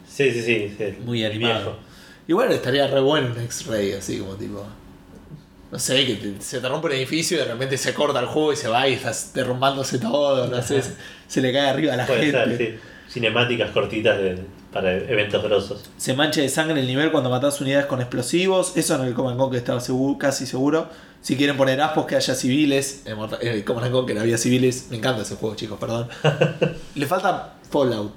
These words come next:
Speaker 2: pero igual es un gran juego.
Speaker 1: <laughs>
Speaker 2: Sería interesante, dice. Eh, sí, sí, concuerdo. Concuerdo, eh, es más raro ver un tema de sangre en un Age of Empires, sería también raro.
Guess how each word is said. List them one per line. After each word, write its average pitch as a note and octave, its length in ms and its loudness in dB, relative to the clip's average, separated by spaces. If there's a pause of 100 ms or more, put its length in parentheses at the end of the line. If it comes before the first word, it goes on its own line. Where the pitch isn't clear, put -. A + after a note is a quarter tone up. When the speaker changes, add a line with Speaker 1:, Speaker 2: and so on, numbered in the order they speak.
(120)
Speaker 2:
pero B2 240 4
igual B2+ 320 4
es A#2+ 140 0
un A#2 80 -6
gran A#2+ 180 0
juego. D#3 340 4 (180)
Speaker 1:
<laughs> - 200 -2
Speaker 2:
Sería D3 280 4
interesante, C3 520 2
dice. G#2+ 260 -4 (460)
Eh, A2 880 0 (160)
sí, F3 180 0
sí, E3 120 -2
concuerdo. C3+ 540 2 (220)
Concuerdo, C#3+ 720 2
eh, A#2+ 400 -2 (640)
es - 460 -10
más F#3 180 -2
raro C3 240 2
ver A2 160 -4
un A2 160 -10
tema A2 200 -4
de A#2 60 -4
sangre D3 400 0 (480)
en A#2+ 180 -2
un A#2+ 720 0 (960)
Age B2+ 180 2
of A#2+ 120 -6
Empires, B2 380 4
sería G#2 600 -4 (360)
también G#2 340 -4
raro. C#3+ 320 2